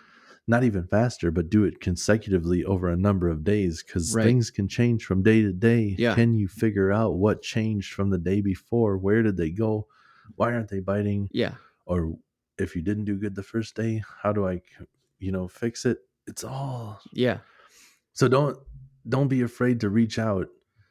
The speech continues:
Speaker 1: you know?
Speaker 2: Yeah.
Speaker 1: We're, we're always, we're always excited to hear what other people's takes are.
Speaker 2: Yeah.
Speaker 1: And, and give, give an,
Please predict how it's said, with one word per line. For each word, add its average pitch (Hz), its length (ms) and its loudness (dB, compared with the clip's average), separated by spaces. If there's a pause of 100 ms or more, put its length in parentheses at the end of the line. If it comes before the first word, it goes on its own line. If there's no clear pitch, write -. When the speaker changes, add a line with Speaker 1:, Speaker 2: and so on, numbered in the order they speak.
(520)
Speaker 1:
you 101 100 0
know? 117 340 0
Speaker 2:
Yeah. 170 200 -2
Speaker 1:
We're, 107 460 2
we're 104 200 -2
always, 107 600 0 (180)
we're 95 140 2
always 101 560 0 (920)
excited 104 500 0
to 98 80 0
hear 98 540 2 (920)
what 107 160 0
other 98 320 0
people's 95 400 -4
takes 92 360 -4
are. 87 360 -4
Speaker 2:
Yeah. 135 240 0 (200)
Speaker 1:
And, 95 340 -2
and 90 380 -4
give, 92 420 0 (180)
give 98 180 0
an, 92 340 -2